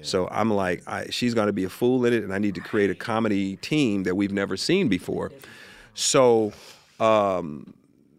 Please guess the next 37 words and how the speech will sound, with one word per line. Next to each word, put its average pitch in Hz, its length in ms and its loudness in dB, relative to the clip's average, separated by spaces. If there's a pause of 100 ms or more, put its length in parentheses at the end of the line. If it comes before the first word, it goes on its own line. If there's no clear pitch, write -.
(100)
I 110 140 -6
get 160 260 2
there. 123 380 0
Natalie 120 600 0
is 95 340 -4
a 92 100 -10
nervous 101 400 0
wreck, 104 280 2 (180)
you 151 100 -8
know, 98 260 -2
and 101 160 -2
I 107 80 0
see, 113 220 -6
I 113 80 2
come 117 260 -4
in 117 60 -2
and 110 120 -4
I 110 60 -2
go, 123 100 0
"Hey, 226 220 6
everybody, 190 400 6
thank 226 240 2
you 208 60 -2
guys 196 180 2
so 196 80 -4
much. 196 140 0
Sorry, 214 260 6
I 196 60 8
was 185 100 2
running 196 200 4
late. 202 200 6
We 185 80 0
were 185 80 2
scouting, 202 540 4
blah, 208 180 4
blah, 196 180 4
blah." 208 260 2